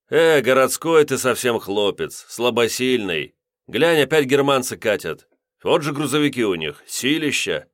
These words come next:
У дороги, где стоял бидон с водой, собрались женщины. Там и остановились серые пыльные грузовики. Тимка с Пензару тоже подошли поближе.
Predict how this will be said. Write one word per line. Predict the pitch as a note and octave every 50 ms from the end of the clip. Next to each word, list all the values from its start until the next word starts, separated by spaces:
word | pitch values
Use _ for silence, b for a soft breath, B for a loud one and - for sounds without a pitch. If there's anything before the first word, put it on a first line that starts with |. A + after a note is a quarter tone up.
| _ _ _ _ _ _ _ _ _ _ _ _ _ _ _ _
У | - D#2+
дороги, | E2 F2 F#2 C3+ D#3 D#3+ C#3 C#3+
где | A2+ A2 A#2 A2
стоял | - - G#2 A2 A2+ A2
бидон | F2+ F#2 G#2+ G2 G2+ G2+ F#2+
с | F2 -
водой, | - D#2+ E2+ F2+ A2+ B2
собрались | B2 - F#2 D#2 D#2+ E2 E2 F2+ F2+ E2+
женщины. | F#2 E2 F2+ D#2+ D2 C#2 - - D#2+ D2 C#2+ C#2+ - _ _ _ _ _ _ _ _ _ _ _
Там | - G#2 B2 C#3 D3+
и | D3
остановились | C#3+ D3 C#3+ C3 A#2 G#2 G2 A2 B2 B2+ C3 B2+ - -
серые | - - - G#2+ A2+ A2+ A2+ G#2+
пыльные | - - G#2 G2+ F#2 F#2 F#2 F#2
грузовики. | E2 F#2 F#2 E2 F2 F2+ F#2 F#2 E2+ - - D#2+ C2 - _ _ _ _ _ _ _ _ _ _ _ _ _ _ _ _ _ _
Тимка | - C#3 D#3 D3 - D3+
с | C3+ -
Пензару | - B2+ A#2+ A2 F2+ A2 B2 B2+ C3
тоже | - - G2+ A2 A2 B2
подошли | - G#2 F2 F2+ F2 - E2+ E2+
поближе. | D2+ F2+ F2+ F2+ F#2+ F#2+ F2 D#2 C#2+ C#2+ -